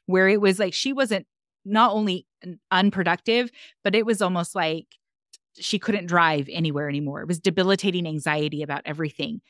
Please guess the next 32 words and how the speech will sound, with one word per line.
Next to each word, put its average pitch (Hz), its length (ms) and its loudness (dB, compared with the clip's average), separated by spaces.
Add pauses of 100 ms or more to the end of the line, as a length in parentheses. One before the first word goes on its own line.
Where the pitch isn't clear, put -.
(240)
And 190 140 0
so 196 220 6
she 220 180 0
was 220 140 0
able 226 200 2
to 240 100 -6
take 214 200 -2
some 196 160 -6
time 185 300 -2
off 180 260 2
where 180 100 -2
we 214 180 -6
could 226 200 -4
just 185 220 -8 (100)
really 180 580 0
refocus 175 600 0
her 156 100 -6
schedule, 151 500 -6
refocus 180 600 -2
everything. 151 540 -6 (380)
And 202 140 6
then 208 140 6
we 247 80 4
even 214 320 2
had 190 240 -2
a - 20 -4
ske-, - 320 -4
a 175 160 -2
meeting 170 360 -4
with 170 140 -4
her 170 240 -2
boss 160 540 -2